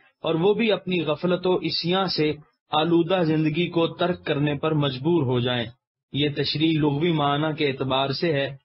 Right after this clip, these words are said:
اب زبان نبوت سے اس کا مفہوم سنیے۔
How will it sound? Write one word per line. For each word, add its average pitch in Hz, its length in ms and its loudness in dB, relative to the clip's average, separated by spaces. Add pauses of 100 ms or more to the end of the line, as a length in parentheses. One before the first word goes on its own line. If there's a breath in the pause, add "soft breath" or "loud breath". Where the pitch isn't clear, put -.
(240)
اب 180 140 0
زبان 190 320 0
نبوت 208 520 0
سے 196 160 0
اس 170 140 -2
کا 180 120 0
مفہوم 165 440 0
سنیے۔ 120 380 -2